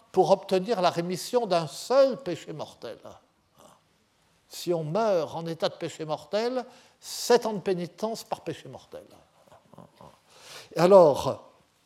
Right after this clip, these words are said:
certes, dit-il, parce qu'il voit bien qu'il a de la concurrence, évidemment, les prêtres donnent des pénitences légères pour ne pas dégoûter les fidèles. <laughs> Pauvres, vous si on vous donnait les pénitences que vous méritez, ce ne serait pas possible.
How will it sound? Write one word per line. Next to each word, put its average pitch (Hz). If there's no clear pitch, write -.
certes, -
dit-il, 170
parce 160
qu'il 180
voit 175
bien 220
qu'il 175
a 156
de 143
la 151
concurrence, 147
évidemment, 202
les 175
prêtres 214
donnent 220
des 165
pénitences 180
légères 202
pour 156
ne 151
pas 175
dégoûter 160
les 170
fidèles. 120
<laughs> 127
Pauvres, 185
vous 147
si 156
on 139
vous 139
donnait 156
les 151
pénitences 151
que -
vous 135
méritez, 139
ce 156
ne -
serait 127
pas 143
possible. 107